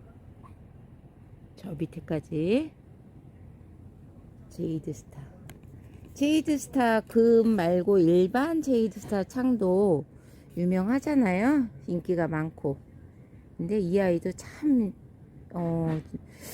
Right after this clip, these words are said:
인기가 많은 아이입니다. 이, 이 아이들 입고지 잘 되고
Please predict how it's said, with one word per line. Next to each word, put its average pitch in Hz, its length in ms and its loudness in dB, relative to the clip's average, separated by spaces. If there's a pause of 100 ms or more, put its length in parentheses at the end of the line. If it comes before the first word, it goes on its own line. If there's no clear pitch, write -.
(240)
인기가 175 420 -2
많은 202 540 -2
아이입니다. 160 960 -2
이, 185 260 0
이 175 140 -4
아이들 165 440 0
입고지 175 500 0
잘 156 260 -2
되고 175 580 2